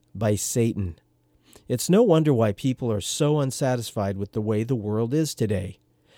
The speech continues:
Everything appears to be falling apart around us. Pain, suffering, deterioration, the aging process, poverty, and evil surround us.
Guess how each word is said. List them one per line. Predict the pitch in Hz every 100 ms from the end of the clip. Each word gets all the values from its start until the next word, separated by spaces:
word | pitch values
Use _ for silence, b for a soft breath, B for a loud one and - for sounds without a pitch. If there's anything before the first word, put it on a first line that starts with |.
| b b -
Everything | 156 151 135 - 110 87 98
appears | - 117 110
to | 113
be | 113
falling | - 127 131 131
apart | 127 - 135 117
around | 101 95 90
us. | 85 - - _ _ _ b b -
Pain, | 151 151 139 104 85 - _ _ _
suffering, | - - 139 - 110 95 - b b -
deterioration, | 117 - 151 143 135 135 139 - 92 - _
the | 123 -
aging | 143 143 131 120
process, | - 110 101 - 98 -
poverty, | - 147 143 135 110 98
and | 107 110
evil | 151 160 117 95 - _
surround | - - 110 107 113 113
us. | 92 - -